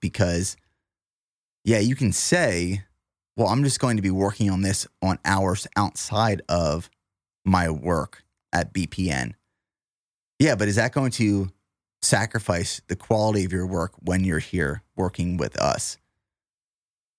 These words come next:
That's the harsh reality, is that it's, it's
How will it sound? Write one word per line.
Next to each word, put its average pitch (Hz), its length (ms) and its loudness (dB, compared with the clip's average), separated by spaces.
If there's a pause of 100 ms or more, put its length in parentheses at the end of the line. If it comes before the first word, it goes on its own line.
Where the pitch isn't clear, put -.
(280)
That's - 360 0
the 127 120 0
harsh 143 220 -2
reality, 117 480 -2 (360)
is 107 160 2
that 113 160 4
it's, - 220 -4
it's - 180 -4